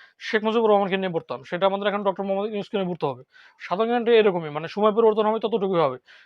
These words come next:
আবার যদি তুমি দুই বছর পর চিন্তা ভাবনা করো, দুই বছর পর যদি, মানে, ক্ষমতায় যদি বিএনপি আসে, তাহলে কিন্তু আমাদের জিয়াউর রহমানকে নিয়ে পড়তে হবে। এটা কিন্তু সাধারণ জ্ঞানের, মানে, সিস্টেম,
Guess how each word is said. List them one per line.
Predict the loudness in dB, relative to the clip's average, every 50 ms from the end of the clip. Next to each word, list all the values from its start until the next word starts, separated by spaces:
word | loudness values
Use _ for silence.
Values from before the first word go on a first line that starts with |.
| _ 2
আবার | 2 2 2 0
যদি | -2 -2
তুমি | -4 -4 -2
দুই | 0 0
বছর | 2 0 2 0
পর | 0 0 0
চিন্তা | -2 0 0
ভাবনা | 0 0 0 -2
করো, | -4 -4
দুই | -4 -4 -2
বছর | -2 -2 -2 -2
পর | -2 -2 -2
যদি, | -4 -4
মানে, | -4 -4 -4
ক্ষমতায় | -6 -6 -4 -4 -4 -4
যদি | -2 -4 -4 -4 -2
বিএনপি | -2 -2 0 0 -2 -2
আসে, | -2 -4 -4
তাহলে | -4 -4 -4
কিন্তু | -6 -6 -8
আমাদের | -8 -8 -6
জিয়াউর | -4 -2 0 0
রহমানকে | 0 -2 -4 -6 -8
নিয়ে | -10 -8 -8 -10
পড়তে | -10 -10 -12
হবে। | -16 -16 _ _ _ _ -20 -20 _ _ -4
এটা | -2 0 0
কিন্তু | -2 -2 -4 -4
সাধারণ | -4 -2 -2 -4
জ্ঞানের, | -4 -4 -6 -6 -8 -12 _ _ _ _ _ _
মানে, | -2 0 0 0 -2
সিস্টেম, | -4 -6 -10 -10 -10 -10 -12